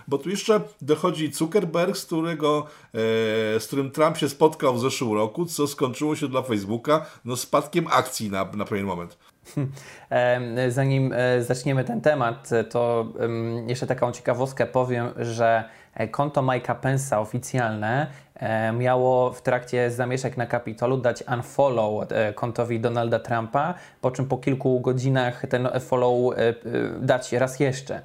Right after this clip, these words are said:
Speaker 2: Także sytuacja mniej więcej jak dwóch nastolatek, dwóch Julek,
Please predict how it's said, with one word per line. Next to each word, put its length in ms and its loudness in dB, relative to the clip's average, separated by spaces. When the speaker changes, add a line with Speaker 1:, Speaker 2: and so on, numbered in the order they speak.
Speaker 2:
Także 240 0
sytuacja 640 0
mniej 160 -2
więcej 320 -2
jak 220 0
dwóch 280 -2
nastolatek, 600 0
dwóch 320 -2
Julek, 520 2